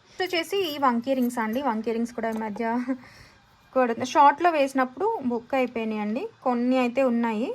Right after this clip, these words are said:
So స్క్రీన్ షాట్ తీసుకోండి కావాలి అని అనుకునే వాళ్ళు. ఈ కలర్స్ అయితే అవైలబుల్గా ఉన్నాయి.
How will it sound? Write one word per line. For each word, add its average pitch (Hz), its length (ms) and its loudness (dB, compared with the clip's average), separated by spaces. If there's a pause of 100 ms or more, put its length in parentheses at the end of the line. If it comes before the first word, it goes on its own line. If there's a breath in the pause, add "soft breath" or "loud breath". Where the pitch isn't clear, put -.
(120)
So 247 80 -2
స్క్రీన్ 226 380 -4
షాట్ 226 260 -2
తీసుకోండి 220 440 -6
కావాలి 214 400 0
అని 220 120 -2
అనుకునే 214 380 -4
వాళ్ళు. 220 380 0 (520 loud breath)
ఈ 247 140 -2
కలర్స్ 247 420 2
అయితే 262 400 -2 (340 loud breath)
అవైలబుల్గా 226 580 0
ఉన్నాయి. 220 340 -2